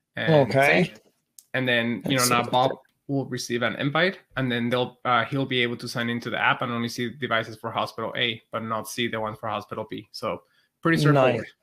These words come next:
Speaker 2: Nice. And because I assigned the, the dashboard that you made me create to hospital A organization, he will also have access to that as a viewer.
Speaker 1: Exactly. Yep. You got it.
Speaker 2: Fantastic.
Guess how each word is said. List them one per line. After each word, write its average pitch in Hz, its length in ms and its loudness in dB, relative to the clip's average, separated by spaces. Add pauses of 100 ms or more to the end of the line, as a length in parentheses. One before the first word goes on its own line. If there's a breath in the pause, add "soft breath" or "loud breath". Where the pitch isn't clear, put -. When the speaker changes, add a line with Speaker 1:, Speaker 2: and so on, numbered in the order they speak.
(600)
Speaker 2:
Nice. 147 320 6
And 180 180 10
because 208 340 8
I 208 100 12
assigned 185 680 10
the, 165 240 10
the 165 220 8
dashboard 160 840 8
that 156 120 6
you 151 140 4
made 156 220 6
me 156 120 4
create 151 720 4
to 196 300 8
hospital 151 420 6
A 202 140 8
organization, 151 920 6
he 160 220 6
will 208 120 10
also 175 300 8
have 143 140 6
access 143 380 2
to 151 80 -4
that - 260 -2
as 123 140 -2
a 131 40 2
viewer. 127 220 0
Speaker 1:
Exactly. - 580 -2 (160)
Yep. - 240 -2 (400)
You - 140 -10
got 101 180 0
it. - 20 0
Speaker 2:
Fantastic. - 640 -2